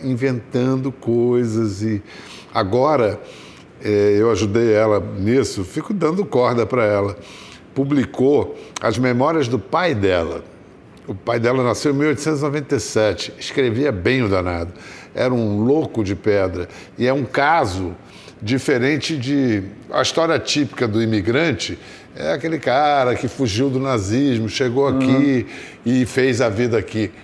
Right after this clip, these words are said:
Speaker 1: Nada, ele chegou aqui e se arrebentou, se fudeu inteiro também. Voltou pra Alemanha,
Speaker 2: Uhum.
Speaker 1: pra morrer na Alemanha em cinquenta e sete.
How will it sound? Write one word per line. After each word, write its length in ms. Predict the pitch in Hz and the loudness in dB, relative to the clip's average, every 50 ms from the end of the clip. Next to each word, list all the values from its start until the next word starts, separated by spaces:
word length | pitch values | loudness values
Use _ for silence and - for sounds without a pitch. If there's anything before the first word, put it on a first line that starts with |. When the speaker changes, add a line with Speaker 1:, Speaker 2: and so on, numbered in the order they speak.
| - - | -12 -6
Speaker 1:
Nada, 240 | 156 170 160 123 113 | -4 -2 -2 0 -2
ele 80 | 123 | -2
chegou 300 | 110 - 143 123 143 147 | 0 0 0 0 0 0
aqui 220 | 120 - - 180 165 | 0 -2 -4 -6 -4
e 40 | |
se 320 | 127 - - - - - 165 | -4 -6 -6 -8 -4 -2 -2
arrebentou, 800 | 156 135 - - 175 170 151 165 143 107 98 92 - 135 143 139 | -2 -2 0 0 0 2 2 0 0 0 -4 -6 -4 -2 -2 -2
se 140 | - - 156 | -2 -4 -8
fudeu 380 | 123 - 135 107 95 143 151 147 | -8 -6 -8 -4 -2 -2 -2 -2
inteiro 500 | 113 101 90 - - 139 151 143 110 98 | -4 -8 -10 -4 -2 0 0 0 0 -2
também. 480 | 92 113 107 92 95 110 131 143 135 - - - - - - - | -4 -6 -6 -4 -2 -2 -2 -4 -6 -10 -14 -20 -20 -20 -16 -8
Voltou 600 | 107 107 139 165 165 127 - - 147 165 190 190 | -2 0 2 2 2 0 0 2 4 4 4 4
pra 140 | 190 - 139 | 2 2 2
Alemanha, 680 | 131 123 123 113 113 113 127 147 160 165 156 156 151 139 | 2 2 2 2 2 2 2 2 2 2 2 2 2 0
Speaker 2:
Uhum. 340 | 143 139 131 139 135 131 - | 0 -2 -2 -4 -4 -6 -4
Speaker 1:
pra 160 | - 127 139 143 | 0 0 2 2
morrer 400 | 151 147 123 98 104 139 151 151 | 4 2 2 2 2 0 2 2
na 80 | 151 | 2
Alemanha 400 | 143 139 123 110 117 131 139 143 | 2 2 2 0 0 0 0 0
em 40 | 127 | -2
cinquenta 480 | - - 127 110 135 135 131 127 135 113 | -2 -2 -4 -4 -2 -4 -4 -2 -2 -4
e 40 | |
sete. 460 | 101 - - 117 127 135 117 - - | -2 -2 -2 0 0 0 -2 -2 -8